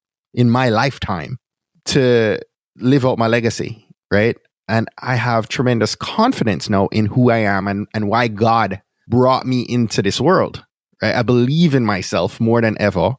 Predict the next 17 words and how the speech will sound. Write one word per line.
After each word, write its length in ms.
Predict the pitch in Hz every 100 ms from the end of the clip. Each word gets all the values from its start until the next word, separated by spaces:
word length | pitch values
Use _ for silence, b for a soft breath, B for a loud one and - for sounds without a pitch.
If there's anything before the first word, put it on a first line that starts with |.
| -
because 560 | 127 - - 131 123 104
of 220 | - 123 101
it. 280 | 101 87 -
And 240 | 101 92 -
I 120 | 113
firmly 500 | - - 185 165 135
believe 220 | 113 113 104
that 120 | -
you 120 | 104
can 200 | 107 85
too, 160 | - - _ _ -
right? 140 | 104 - _
So 440 | - - 143 139 - _ _ _
believe 640 | 123 131 151 180 180 147
in 140 | 135 127
yourself 640 | 113 101 - - - - - -
and 540 | 104 101 95 117 -